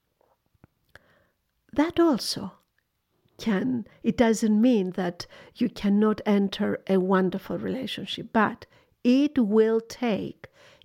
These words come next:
informing your partner. It will take the partner, um, has to, in order to build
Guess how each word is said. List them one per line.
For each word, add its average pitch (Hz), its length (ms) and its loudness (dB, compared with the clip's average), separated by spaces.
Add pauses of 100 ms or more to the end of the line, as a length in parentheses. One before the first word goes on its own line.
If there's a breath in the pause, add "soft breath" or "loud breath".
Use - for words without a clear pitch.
(120)
informing 202 800 2
your 196 120 -2
partner. - 680 -10 (1000 loud breath)
It 269 400 4
will 202 520 2
take 196 800 -2 (1400 soft breath)
the 196 140 0
partner, 220 800 -2 (840)
um, 208 480 0 (1040)
has - 580 0 (120)
to, 196 440 0 (1040 soft breath)
in 202 140 6
order 240 240 4
to - 180 -8
build 202 560 2